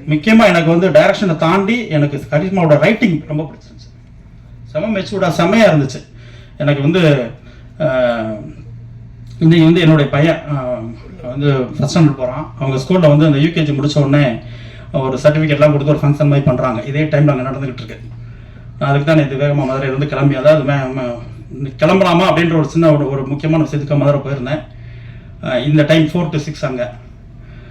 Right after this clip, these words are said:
நான் சொன்னேன், அதை விட எனக்கு கரிஷ்மாவை போய் நான் வாழ்த்திடணும். அது காரணம் என்னன்னா,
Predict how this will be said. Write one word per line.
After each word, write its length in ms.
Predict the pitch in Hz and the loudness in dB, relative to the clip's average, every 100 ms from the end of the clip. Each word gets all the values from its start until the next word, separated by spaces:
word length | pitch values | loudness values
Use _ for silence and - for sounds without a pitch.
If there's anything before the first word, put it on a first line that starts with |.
| - - | -20 -8
நான் 100 | - | -2
சொன்னேன், 220 | 143 151 165 | 2 4 4
அதை 180 | 143 | 4
விட 380 | 160 170 233 - | 6 6 4 0
எனக்கு 260 | - 127 143 | -8 -8 -2
கரிஷ்மாவை 400 | 156 175 185 151 | -2 0 2 2
போய் 100 | 165 | 2
நான் 100 | 143 | 0
வாழ்த்திடணும். 480 | 123 123 127 101 - - - - - - - - - - - - - - - - - - | 0 -2 -8 -12 -18 -20 -20 -20 -20 -20 -20 -20 -20 -20 -20 -18 -18 -16 -14 -12 -12 0
அது 180 | 147 151 | 4 4
காரணம் 380 | 185 208 226 190 | 2 2 2 0
என்னன்னா, 280 | 170 208 | 0 0